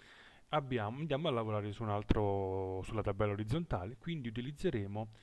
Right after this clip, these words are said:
la funzione cerca orizzontale. La funzione cerca orizzontale è identica, funziona allo stesso modo, soltanto che è fatto, soltanto che quando andremo a inserire l'indice,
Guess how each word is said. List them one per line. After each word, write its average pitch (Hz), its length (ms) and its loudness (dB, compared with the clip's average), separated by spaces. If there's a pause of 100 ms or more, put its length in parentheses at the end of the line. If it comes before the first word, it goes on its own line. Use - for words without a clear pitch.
(160)
la 113 120 -2
funzione 113 500 -6
cerca 107 280 -4
orizzontale. 98 680 2
La 135 120 -2
funzione 175 460 -4
cerca 143 260 -8
orizzontale 180 580 0
è 139 100 -2
identica, 101 640 -4
funziona 139 360 -4
allo 120 120 2
stesso - 300 -2
modo, 92 260 -4
soltanto 135 540 -4
che 117 120 -4
è 104 40 -4
fatto, 117 540 -6 (400)
soltanto 135 420 4
che 110 80 2
quando 131 300 12
andremo 107 440 0
a 101 40 -4
inserire 120 380 8
l'indice, 123 640 -4